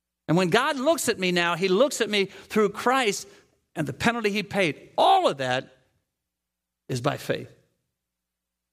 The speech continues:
You don't earn your salvation. You certainly don't deserve it. I know I don't. I deserve death.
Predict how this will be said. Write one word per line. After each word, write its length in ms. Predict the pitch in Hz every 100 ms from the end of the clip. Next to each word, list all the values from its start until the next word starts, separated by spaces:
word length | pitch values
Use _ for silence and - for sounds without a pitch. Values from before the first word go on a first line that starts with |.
| _ _ -
You 100 | 220
don't 140 | 214
earn 180 | - 254
your 140 | 269
salvation. 840 | - 254 247 240 269 262 269 254 -
You 80 | - -
certainly 380 | - 226 269 226
don't 140 | 220
deserve 340 | 185 147 208 262
it. 80 | 160
I 140 | 208
know 180 | 240 214
I 160 | 262
don't. 240 | 208 180 175
I 140 | 202
deserve 420 | 277 139 135 107
death. 360 | 143 180 156